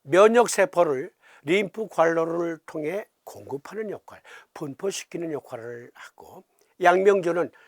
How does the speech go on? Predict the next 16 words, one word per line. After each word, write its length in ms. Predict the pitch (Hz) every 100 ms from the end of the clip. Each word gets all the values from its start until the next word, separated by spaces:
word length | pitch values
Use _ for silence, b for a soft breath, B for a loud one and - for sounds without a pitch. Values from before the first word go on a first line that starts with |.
| b
그 180 | - 202
유통을 760 | 143 147 - 143 143 104 175 240 _ _ _ _
잘 460 | - - - - 160
되도록 380 | 151 123 98 _ _ _ _ _ _ _ _ -
비움의 520 | 196 233 247 240 254
미덕을 500 | 185 151 151 160 202 -
발휘한다. 800 | - - 110 - _ - - - _ _ B B
자가면역 560 | - 185 220 226 233 226
질환에서의 760 | 208 208 202 196 - 190 214 B B B
림프 440 | 156 202 175 208 208
펌핑 540 | - 202 190 214 208 175
장애로 1000 | 175 175 208 185 - _ _ _ 190 240
인한 380 | 202 220 208 135
림프 440 | 185 214 165 220
기능 360 | 165 196 208 185
저하는 600 | 170 156 190 165 147